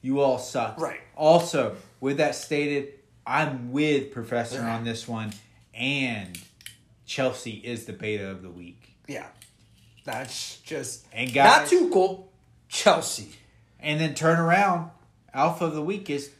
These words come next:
Speaker 1: Thomas Tuchel for me.
Speaker 2: Yeah, Thomas Tuchel for me too. He's the, again, he is alpha, in my opinion,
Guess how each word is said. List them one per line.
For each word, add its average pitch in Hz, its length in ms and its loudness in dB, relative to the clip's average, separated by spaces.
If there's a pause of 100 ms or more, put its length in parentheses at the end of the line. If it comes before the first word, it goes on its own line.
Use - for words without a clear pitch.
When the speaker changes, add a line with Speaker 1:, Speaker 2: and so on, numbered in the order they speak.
Speaker 1:
Thomas 147 340 -6
Tuchel 160 300 -12
for 117 120 -12
me. 101 260 -10 (100)
Speaker 2:
Yeah, 247 320 4
Thomas 214 360 4
Tuchel 226 260 2
for 220 120 0
me 220 140 0
too. 214 320 2
He's 196 300 0
the, 180 460 2 (260)
again, 180 400 8
he 202 180 0
is 190 260 0 (260)
alpha, 247 680 6 (280)
in 165 140 -2
my 190 200 6
opinion, 175 640 0